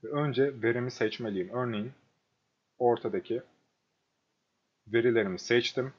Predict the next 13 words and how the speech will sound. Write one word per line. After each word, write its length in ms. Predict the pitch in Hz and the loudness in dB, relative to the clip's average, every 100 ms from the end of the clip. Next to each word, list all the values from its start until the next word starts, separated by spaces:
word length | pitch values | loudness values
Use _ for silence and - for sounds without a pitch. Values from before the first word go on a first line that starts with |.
| _ | _
Pastanın 440 | 107 104 - 95 | 0 0 -2 -8
içindeki 400 | 90 98 90 87 | -6 -8 -8 -6
verilerimi 440 | 92 95 92 85 82 | -4 -4 -4 -6 -6
seçtim. 500 | 117 110 - 120 120 _ _ _ _ _ _ _ _ _ _ 98 | -4 -4 -4 -10 -10 _ _ _ _ _ _ _ _ _ _ -6
Daha 280 | 117 127 | 4 4
sonra 320 | 135 127 117 127 | 4 0 -2 -6
etiket 380 | 107 - 120 | -6 -2 -2
seçenekleri 680 | - 90 101 98 - 104 98 | -2 -6 -4 -8 -6 -6 -4
diyor. 220 | 85 143 - _ _ _ _ _ _ _ _ _ _ | -4 -6 -10 _ _ _ _ _ _ _ _ _ _
Buradan 480 | 117 139 123 117 135 - _ _ _ _ _ _ _ - | 2 6 6 6 2 -8 _ _ _ _ _ _ _ -4
kategori 460 | 110 120 117 123 | -2 0 2 4
adı 160 | 117 120 | 4 2
gözüksün. 520 | 127 117 117 127 | 2 0 -4 -10